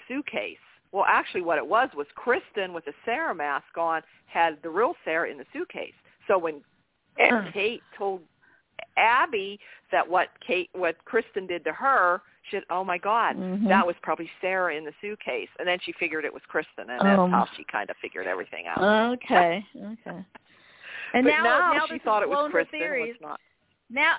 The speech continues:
Speaker 2: now poor
Speaker 1: Yes.
Speaker 2: Abigail's gonna end up
Speaker 1: Yes.
Speaker 2: being back to D I D 'cause she's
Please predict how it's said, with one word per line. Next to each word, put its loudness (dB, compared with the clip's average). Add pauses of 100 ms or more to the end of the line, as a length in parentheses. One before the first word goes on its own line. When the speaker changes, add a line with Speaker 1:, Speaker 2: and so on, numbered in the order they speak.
(100)
Speaker 2:
now 2
poor -2
Speaker 1:
Yes. 6
Speaker 2:
Abigail's 4
gonna -8
end -6
up -6
Speaker 1:
Yes. -12
Speaker 2:
being -8
back 2
to -6
D -4
I 4
D -4
'cause -10
she's -10